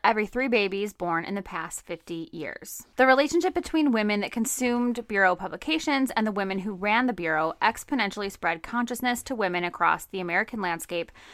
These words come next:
that maternal and infant health were important and worthy of state protection.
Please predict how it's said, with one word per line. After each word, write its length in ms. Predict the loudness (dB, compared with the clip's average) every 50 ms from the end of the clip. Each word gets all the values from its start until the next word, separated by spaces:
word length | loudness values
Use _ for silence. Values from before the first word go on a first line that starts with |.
| -16 -6 0
that 160 | 0 2 2
maternal 520 | 0 -2 0 2 4 6 8 8 6 6 4
and 100 | 2 -4 -2 0
infant 300 | -2 0 0 -2 -2 0
health 320 | 2 2 2 2 0 0
were 100 | 0 0
important 600 | 0 0 0 4 6 6 6 6 2 0 -2 -2
and 200 | -2 -2 -2 0
worthy 380 | 0 2 0 2 0 -2 -2 -4
of 100 | -4 -6
state 300 | -6 -2 -2 -2 -2 -4
protection. 720 | -8 -10 -4 -4 -6 -6 -6 -10 -10 -10 -8 -8 -10 -10